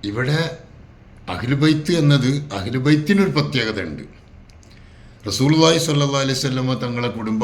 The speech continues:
പരമ്പരയിൽപ്പെട്ടവരാണ് ഞങ്ങൾ. അതുകൊണ്ട് തന്നെ അവിടുത്തെ മഹത്വത്തെ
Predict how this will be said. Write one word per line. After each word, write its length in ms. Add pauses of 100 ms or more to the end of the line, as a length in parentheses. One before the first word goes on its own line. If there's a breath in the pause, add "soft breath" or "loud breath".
പരമ്പരയിൽപ്പെട്ടവരാണ് 1080 (120)
ഞങ്ങൾ. 260 (1500 loud breath)
അതുകൊണ്ട് 400
തന്നെ 300
അവിടുത്തെ 420
മഹത്വത്തെ 580